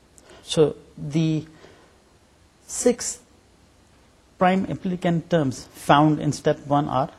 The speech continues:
B bar D, A C bar, C D,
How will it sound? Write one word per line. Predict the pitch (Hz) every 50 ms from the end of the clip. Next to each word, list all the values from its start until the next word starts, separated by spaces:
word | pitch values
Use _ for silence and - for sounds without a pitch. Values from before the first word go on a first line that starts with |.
| - - 117
B | 123 123
bar | 120 123 131 131 127
D, | 123 123 147 202 - - - _ _ _ _ _ -
A | 160 151 160 170
C | - - - 139 131
bar, | 127 131 180 254 - - _ _ _ _ _ _ _ _ _
C | - - - - - 196 208 214
D, | 180 185 196 196 190